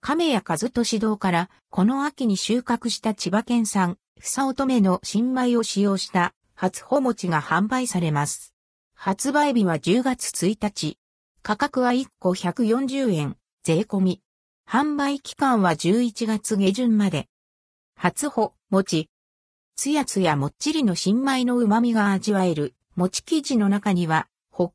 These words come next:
海道産小豆で作った、甘さ控えめのこしあんと、名品、下総醤油を使用してより深く上品な味になった、みたらしだれ入り。一口頬張れば、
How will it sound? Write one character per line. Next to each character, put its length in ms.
海 220
道 180
産 360
小 220
豆 60
で 180
作 240
っ 40
た、 220
甘 240
さ 120
控 340
え 80
め 140
の 120
こ 140
し 220
あ 100
ん 80
と、 240
名 180
品、 320
下 160
総 180
醤 260
油 200
を 60
使 160
用 160
し 100
て 160
よ 140
り 100
深 320
く 140
上 240
品 260
な 140
味 220
に 120
な 120
っ 120
た、 180
み 140
た 100
ら 140
し 120
だ 120
れ 100
入 140
り。 180
一 260
口 280
頬 280
張 140
れ 140
ば、 240